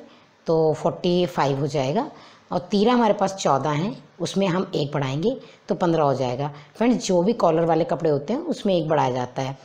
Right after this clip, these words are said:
और, अ, फ्रेंड्स, इसकी चोली की लंबाई हमारी पन्द्रह है।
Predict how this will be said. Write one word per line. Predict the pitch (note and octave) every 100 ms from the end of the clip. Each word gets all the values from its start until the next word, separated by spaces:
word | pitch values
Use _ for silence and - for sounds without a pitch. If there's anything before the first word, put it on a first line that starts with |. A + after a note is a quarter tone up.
| - - - _
और, | E3 E3+
अ, | - E3+ E3
फ्रेंड्स, | E3 F#3+ G#3+ G#3
इसकी | - A#3
चोली | - D#3+ F3+
की | G3
लंबाई | E3+ D3+ D3 E3
हमारी | D#3+ C#3+ G#3
पन्द्रह | F#3 D#3 C3+
है। | A2